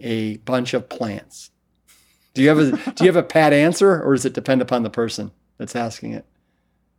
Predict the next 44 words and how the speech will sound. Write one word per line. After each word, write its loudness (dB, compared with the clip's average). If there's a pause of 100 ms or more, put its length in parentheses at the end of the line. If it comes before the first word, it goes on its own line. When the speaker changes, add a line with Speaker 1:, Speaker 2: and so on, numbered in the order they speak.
(120)
Speaker 2:
Yeah, -2
you, 0
I -2
used 0
to 2
have 2
a -4
pat -4
answer. -10 (460)
Speaker 1:
What 4
was 6
Speaker 2:
Right? 2
Speaker 1:
it? -12 (460)
Speaker 2:
Well, 0
first -4
the -8
pat -2
answer -4
was, -2 (240)
"Plants -6
have -2
protein. -4
Where -4
do -4
you -6
think -10
gorillas?" -4
Right? -6
Speaker 1:
Yeah, -4 (220)
yeah. -2
Speaker 2:
It 0
was -4
th-, -6
that -4
line. -6 (580)
Then -2
the -6
pat -2
answer -6
became, -4
you -8
know, -8
Doug -2
Lyles. -2